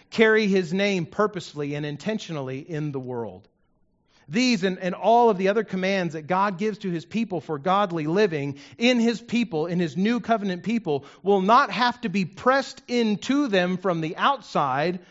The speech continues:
but rather will flow out from the heart instinctively. A new life bears fruit. Actions,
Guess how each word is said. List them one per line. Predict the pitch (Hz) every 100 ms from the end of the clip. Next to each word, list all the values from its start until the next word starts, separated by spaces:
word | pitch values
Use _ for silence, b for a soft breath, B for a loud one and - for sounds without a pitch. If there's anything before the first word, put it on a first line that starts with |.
| B B
but | 156
rather | 160 190 190
will | 160 151
flow | - 170 185 185 175
out | 151 147 143 -
from | 147 127
the | 110
heart | 127 120 -
instinctively. | 123 120 - 160 165 160 113 95 92 92 120 _ b b b b b b _
A | 117
new | 147 160
life | 151 160 -
bears | 131 127 127
fruit. | - 196 202 - - _ _ _ _ _ _ _ _ _ _ _ _ _ 160
Actions, | 175 - 143 123 151 - -